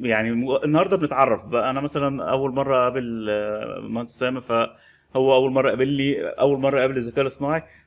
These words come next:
فبنفهم الفكره، لكن بعد كده هناخد كورس كامل في كل واحده فيهم، ازاي اقدر ان انا اشتغل بيها بشكل حلو، اطلع حاجه، آه، جميله جدا. يعني ممكن اديله صوره واقول له خد الصوره دي وعدل لي عليها.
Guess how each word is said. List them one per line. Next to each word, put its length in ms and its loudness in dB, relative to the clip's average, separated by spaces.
فبنفهم 440 0
الفكره، 440 0
لكن 260 -2
بعد 200 2
كده 280 0
هناخد 360 -2
كورس 320 2
كامل 300 -4
في 100 -20
كل 220 -2
واحده 220 -4
فيهم، 400 2
ازاي 800 2
اقدر 280 2
ان 100 -2
انا 340 -4
اشتغل 360 -4
بيها 200 0
بشكل 300 -8
حلو، 260 0
اطلع 360 -2
حاجه، 500 -4
آه، 200 2
جميله 300 2
جدا. 340 -2
يعني 220 -2
ممكن 200 -2
اديله 240 -2
صوره 440 0
واقول 260 0
له 80 4
خد 200 0
الصوره 320 0
دي 260 -6
وعدل 400 0
لي 80 0
عليها. 320 0